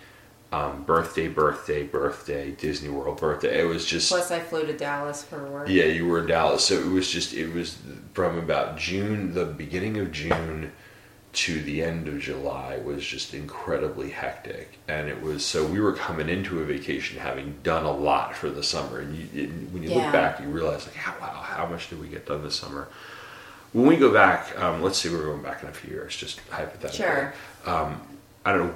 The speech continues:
Speaker 1: where, I would love to stay something at something like the Grand Floridian or another, or go back to the Wilderness Lodge or something like that. Um, and, and
Speaker 2: Yeah.
Speaker 1: what, what, what are you, what would you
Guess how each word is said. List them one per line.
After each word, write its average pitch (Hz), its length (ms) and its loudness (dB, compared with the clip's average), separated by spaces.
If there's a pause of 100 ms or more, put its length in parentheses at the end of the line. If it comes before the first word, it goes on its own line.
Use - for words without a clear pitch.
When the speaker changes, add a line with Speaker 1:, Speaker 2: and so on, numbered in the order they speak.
Speaker 1:
where, 98 400 8 (520)
I 104 160 10
would 131 180 12
love 78 260 2
to - 80 -6
stay - 240 -2
something - 320 -4 (100)
at 78 140 -2
something 69 320 -8
like 76 160 -6
the - 80 -12
Grand - 260 -8
Floridian 71 640 -8 (580)
or 76 360 2
another, 73 580 0 (260)
or 87 220 6
go 85 160 4
back 87 240 8
to - 80 -2
the 82 60 -2
Wilderness 73 420 2
Lodge 69 240 -2
or 71 60 -4
something 73 340 -6
like 73 160 -8
that. 71 460 -6
Um, - 420 -8 (380)
and, 76 260 -6 (100)
and 82 120 2
Speaker 2:
Yeah. 151 240 -2 (180)
Speaker 1:
what, 95 440 6
what, 101 500 4
what 95 360 8
are 110 160 12
you, 95 260 2 (200)
what 120 160 2
would 95 240 -2
you 95 140 -4